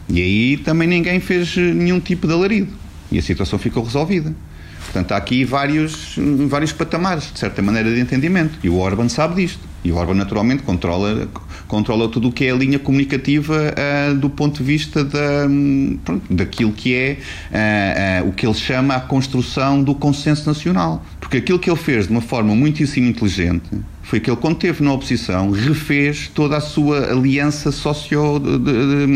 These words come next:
de, eh, política, de certa maneira. Ele, quando perde em dois mil e dois e fica dois mandatos fora, ele vai refazer toda a sua base social de apoio, que é o que lhe garante, enfim, dois, dois milhões e meio, eh, eh, de votos.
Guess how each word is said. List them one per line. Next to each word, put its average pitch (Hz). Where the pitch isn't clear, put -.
de, -
eh, 92
política, -
de -
certa 117
maneira. 139
Ele, 117
quando 139
perde 117
em 107
dois 110
mil 120
e 113
dois 107
e 101
fica 104
dois 104
mandatos 101
fora, 92
ele 120
vai 135
refazer 143
toda 147
a 143
sua 143
base 147
social 147
de 147
apoio, 151
que -
é -
o -
que 98
lhe 104
garante, 117
enfim, 117
dois, 113
dois 107
milhões 123
e 131
meio, 127
eh, 123
eh, 117
de 113
votos. 160